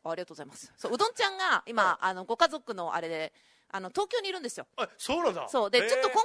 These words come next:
Speaker 1: 回、あの、今年七人ライダーうどんちゃん、まあ、ちょっと体調だったりとか、
Speaker 2: はいはい。
Speaker 1: スケジュールの都合で見れなくって。で、あ、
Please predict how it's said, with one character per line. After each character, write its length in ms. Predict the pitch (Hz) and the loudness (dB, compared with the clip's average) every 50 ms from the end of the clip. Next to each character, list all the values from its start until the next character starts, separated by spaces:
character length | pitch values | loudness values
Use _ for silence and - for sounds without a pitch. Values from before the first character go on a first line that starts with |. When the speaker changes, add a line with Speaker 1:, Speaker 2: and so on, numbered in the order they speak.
| 427 | 4
Speaker 1:
回、 440 | - 302 247 226 226 214 214 190 - _ - | 4 4 4 4 4 -2 -4 -6 -8 _ -8
あ 120 | - 208 | -6 -6
の、 60 | 208 - | -6 -6
今 120 | - 311 | -8 -8
年 300 | - 381 - 392 370 359 | -6 -4 -4 -2 -2 -2
七 200 | 277 277 294 311 | -2 -2 -4 -4
人 200 | 320 330 330 330 | -4 -4 -2 2
ラ 100 | 330 339 | 2 2
イ 40 | 311 | 2
ダ 100 | 233 226 | 2 0
ー 40 | 202 | -2
う 20 | |
ど 80 | 196 208 | -2 -4
ん 40 | 208 | -6
ち 80 | - | -6
ゃ 40 | 208 | -8
ん、 60 | 185 _ _ _ _ | -8 _ _ _ _
ま 120 | 208 247 226 | -6 -6 -4
あ、 20 | |
ち 80 | - 277 | -4 -4
ょ 20 | |
っ 20 | 254 | -8
と 60 | 233 | -6
体 220 | - 247 220 214 - | -2 -2 -2 -2 -2
調 300 | 220 220 214 208 208 208 | -4 -4 -2 -2 -2 0
だ 100 | 208 214 | -2 -2
っ 80 | - | -2
た 80 | - 185 | -4 -8
り 100 | 165 156 | -8 -8
と 120 | - 165 | -12 -10
か、 160 | - 151 156 - | -6 -6 -4 0
Speaker 2:
は 160 | 160 165 156 | 2 2 2
い 20 | |
は 40 | 143 226 | 2 2
い。 20 | |
Speaker 1:
ス 20 | |
ケ 40 | - 226 | 0 -2
ジ 40 | |
ュ 40 | 220 | -2
ー 20 | 220 | -4
ル 60 | 208 | -4
の 120 | 190 175 - | -6 -8 -10
都 160 | - - 170 | -12 -12 -8
合 180 | - 185 180 | -6 -6 -4
で 80 | 175 180 | -4 -4
見 100 | 196 220 | -2 0
れ 100 | 247 285 | 0 0
な 120 | 302 262 | 0 -2
く 140 | 254 - 175 | -6 -6 -12
っ 40 | 160 | -14
て。 280 | _ _ - 156 160 - _ - | _ _ -8 -8 -8 -10 _ -4
で、 240 | 202 214 196 - - _ - - _ - | 0 0 0 0 -2 _ -20 -16 _ -10
あ、 100 | 226 | -10